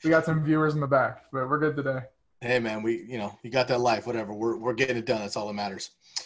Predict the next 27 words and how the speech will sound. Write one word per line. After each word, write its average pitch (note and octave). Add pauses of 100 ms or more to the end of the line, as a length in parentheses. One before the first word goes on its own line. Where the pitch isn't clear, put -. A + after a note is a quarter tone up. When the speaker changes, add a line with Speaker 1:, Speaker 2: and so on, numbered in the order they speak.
(420)
Speaker 2:
Right C#3+
on, D#3
y'all. D#3
Well, D#3
the C3+
day D#3+
you're E3
listening D#3
to D3+
this D3
is B2+
actually, C#3
uh, B2
my A2+
birthday. D#3
So, B2
um, G#2+
Speaker 1:
Oh. - (400)
Speaker 2:
yeah, C3+ (140)
shouts C3
out C3
to, B2
uh, A2
all A2
the A2+
February B2
eighteenth, C3